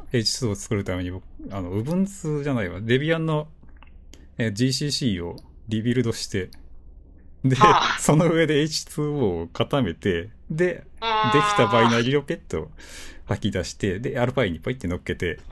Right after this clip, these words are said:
Speaker 1: コンテナだって言い張ってるんですけど、実はそれはエイチツーオー単品で動くんですよね。
Speaker 2: なる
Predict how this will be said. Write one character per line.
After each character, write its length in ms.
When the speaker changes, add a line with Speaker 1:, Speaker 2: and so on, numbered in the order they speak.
Speaker 1:
コ 180
ン 60
テ 100
ナ 120
だ 80
っ 40
て 160
言 60
い 40
張 100
っ 40
て 120
る 60
ん 40
で 60
す 120
け 80
ど、 160
実 260
は 60
そ 120
れ 100
は 100
エ 80
イ 40
チ 140
ツ 140
ー 80
オ 40
ー 40
単 180
品 120
で 80
動 100
く 80
ん 60
で 60
す 100
よ 60
ね。 120
Speaker 2:
な 200
る 100